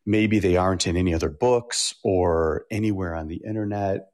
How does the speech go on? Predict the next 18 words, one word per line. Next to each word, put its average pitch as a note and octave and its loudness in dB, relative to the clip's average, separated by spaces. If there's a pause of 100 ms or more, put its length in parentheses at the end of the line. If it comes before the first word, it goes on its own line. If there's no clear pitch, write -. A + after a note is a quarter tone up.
(120)
Um, G2+ 0
or A2 2
if A#2 -2
they A#2 -2
are G#2 0
on A2+ 0
the A#2 2
internet, A#2+ 0
there's G2 0
no E2+ 0
context - -4
to A2+ -6
them. G#2+ -2 (420)
Um, G#2 0
and B2+ 2
so - 0
we, D#3+ -2
we, C#3 -6